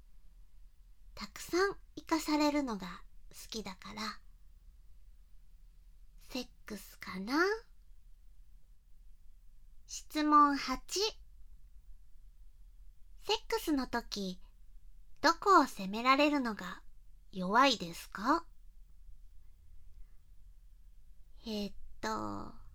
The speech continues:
正常位をしてる時に、おちんちんで、お腹の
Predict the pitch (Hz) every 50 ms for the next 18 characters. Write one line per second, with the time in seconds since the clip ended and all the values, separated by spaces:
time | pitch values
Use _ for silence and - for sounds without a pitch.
0 | - - - - - - - - - - - - - - - - - - - -
1 | - - - - - - - - - - - 214 208 214 202 - - - - -
2 | - - - - - 294 311 330 349 330 - 370 370 359 349 302 262 226 208 202
3 | 185 175 180 185 - - - - - - - - 240 240 220 220 214 - 233 220
4 | 220 - - 185 175 180 180 185 196 185 180 185 185 - - - - - - -
5 | - - - - - - - - - - - - - - - - 226 - - -
6 | 311 330 320 285 - - 214 196 190 190 180 180 175 - - - - - - -
7 | - - - - - - - - - - - - - - - 202 185 185 214 247
8 | - - 285 277 269 269 269 262 -